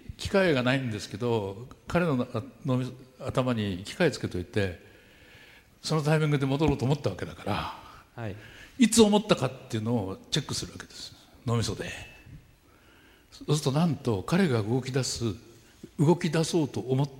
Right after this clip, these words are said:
Speaker 1: た零点五秒前には、脳は動いてるんですよ。足を動かす方に向かって動き出してるんです。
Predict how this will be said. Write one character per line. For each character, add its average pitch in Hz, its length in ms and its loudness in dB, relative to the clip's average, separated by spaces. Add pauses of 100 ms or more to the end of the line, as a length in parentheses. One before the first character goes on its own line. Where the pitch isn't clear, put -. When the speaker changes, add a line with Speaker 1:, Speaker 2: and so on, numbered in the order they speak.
Speaker 1:
た 95 240 -8 (640)
零 196 160 6
点 135 180 0
五 110 120 -2
秒 120 160 2
前 113 180 0
に 95 140 -6
は、 92 260 -6 (500)
脳 117 240 2
は 101 80 0
動 139 140 6
い - 40 2
て 117 100 -2
る 95 60 -4
ん - 20 -10
で - 80 -10
す - 40 -8
よ。 - 80 -12 (1000)
足 - 300 4
を 120 40 6
動 117 180 4
か 123 120 0
す - 140 -6
方 98 180 -2
に 98 100 -6
向 95 140 -6
か 110 120 -2
っ - 20 -12
て - 200 -6
動 107 160 -2
き 131 60 -4
出 135 120 -4
し - 60 -10
て - 120 -14
る - 60 -20
ん - 40 -20
で - 80 -20
す。 - 180 -20